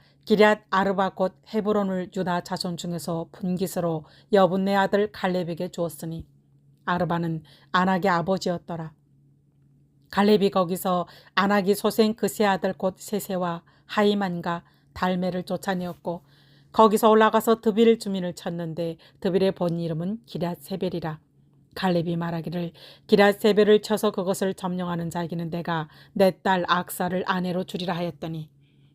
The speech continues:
갈렙이 아우 그나스의 아들인 온니엘이 그것을 점령하므로, 갈렙이 자기 딸 악사를 그에게 아내로 주었더라.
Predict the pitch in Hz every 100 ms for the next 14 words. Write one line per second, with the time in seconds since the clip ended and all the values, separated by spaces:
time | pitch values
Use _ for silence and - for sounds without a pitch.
0 | _ - 185 180 170 180 160 175 165 -
1 | - - - 196 196 - 202 196 196 214
2 | - 190 185 190 180 185 175 - 180 185
3 | 175 175 170 165 170 160 - - _ -
4 | 202 190 185 196 190 180 - 185 185 175
5 | - 180 175 - 170 160 170 165 - _
6 | - 180 185 180 180 196 - 190 180 -
7 | 170 165